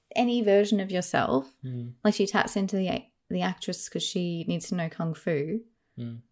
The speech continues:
Speaker 1: what would you tap into and what would the skill be?
Speaker 2: See, I find this really difficult with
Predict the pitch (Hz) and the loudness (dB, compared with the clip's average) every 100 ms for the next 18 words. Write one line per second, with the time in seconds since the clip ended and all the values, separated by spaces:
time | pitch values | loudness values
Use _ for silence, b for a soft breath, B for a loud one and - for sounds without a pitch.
0 | _ - 226 233 269 262 240 - - 214 | _ 0 2 4 4 4 0 -6 -4 -4
1 | - 208 214 208 202 190 180 - 170 175 | -2 0 2 2 2 0 0 0 -2 -2
2 | - - 165 - 165 165 - - 165 _ | -2 -4 -8 -4 -4 -2 -4 -6 -10 _
3 | _ _ _ - 180 160 226 208 156 131 | _ _ _ -12 -8 0 2 2 2 2
4 | 131 - 135 | 0 0 -2